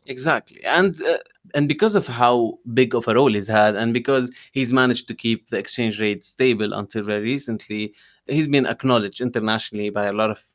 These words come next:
private, uh, entities as, you know, one of the, as one of the, you know, notable central bankers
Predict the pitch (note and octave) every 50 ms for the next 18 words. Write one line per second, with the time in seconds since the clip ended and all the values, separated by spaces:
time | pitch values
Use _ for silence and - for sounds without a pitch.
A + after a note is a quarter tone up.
0 | _ _ _ _ - A#2 A2+ A2 G#2 G#2+ A2 G#2 _ - - A2 G#2+ G#2+ G#2 G2+
1 | - _ _ _ _ - - C3 B2+ B2 B2 A#2 - A#2+ A#2 A#2 A2+ A2+ A2 G2
2 | A2+ A#2 A2+ G#2 A2 A2+ A2 A2 G#2 G#2 G#2+ A2+ A2 G#2+ G#2 G#2+ A2 G#2+ G#2 G#2
3 | G#2 G#2 G2+ - _ _ _ - - _ _ _ - C#3+ C3 A#2 B2 C3 B2+ A#2+
4 | G#2+ G#2 A#2 A#2 A#2 A2+ A2+ A2+ A2+ G#2+ G#2+ G#2+ G#2 G#2+ G#2+ - B2+ B2+ B2+ B2+
5 | A#2 - A#2 G#2+ A2 A2 G#2+ - - A#2 G#2 - A2 G#2 A2+ A#2 A#2 A2 A2+ A2
6 | A2 G#2+ G2+ -